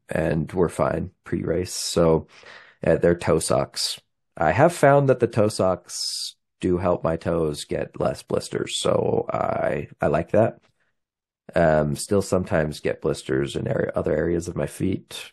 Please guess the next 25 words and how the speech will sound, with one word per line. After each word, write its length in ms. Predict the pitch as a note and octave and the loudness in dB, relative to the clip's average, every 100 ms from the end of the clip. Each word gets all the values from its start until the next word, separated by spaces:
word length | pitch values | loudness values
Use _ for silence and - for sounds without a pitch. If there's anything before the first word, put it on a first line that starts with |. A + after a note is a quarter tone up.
| - | -4
I 160 | - | -2
mean, 260 | - - - _ _ | -2 -4 -6 _ _
all 160 | - - | 2 2
socks 640 | - C#2 - - - - - _ _ _ _ _ - | 4 2 0 -6 -8 -8 -14 _ _ _ _ _ -6
cover 340 | - - - | -2 0 0
all 160 | E2 F2+ | 0 2
areas 320 | F2 F2 F2+ | 2 0 -2
of 80 | F2+ | -6
your 80 | - | -6
feet. 300 | - - - | -4 -4 -2
So 240 | - - | 0 2
anyway, 340 | - - - - _ - _ _ _ _ _ _ _ _ _ | 2 2 0 -2 _ -20 _ _ _ _ _ _ _ _ _
anyway, 480 | - D3+ A#2+ G2 G2 | 8 10 10 8 6
uh, 320 | G#2+ G#2 G2+ F#2+ | 4 6 8 8
those 220 | A2 B2 | 6 6
are 40 | |
the 80 | A2+ | 4
socks 260 | G#2 G2 - | 4 2 4
I 60 | |
wore. 580 | F2+ F#2 F#2 F2+ F2+ - | 4 6 6 6 4 -2
I 300 | - F#2+ F2+ F2+ - _ - | -2 0 0 -2 -10 _ -10
wore 220 | F#2+ G2+ | -4 -2
my 220 | F#2 E2 - - - _ _ _ - | -2 -4 -6 -18 -20 _ _ _ -8
Clifton 800 | G2+ - - _ F#2+ F2+ F2 F2 | -6 -6 -14 _ 0 2 2 -2
Sevens, 920 | - F2+ E2+ E2+ E2+ G2 - - - | -2 0 2 0 0 -4 -6 -8 -10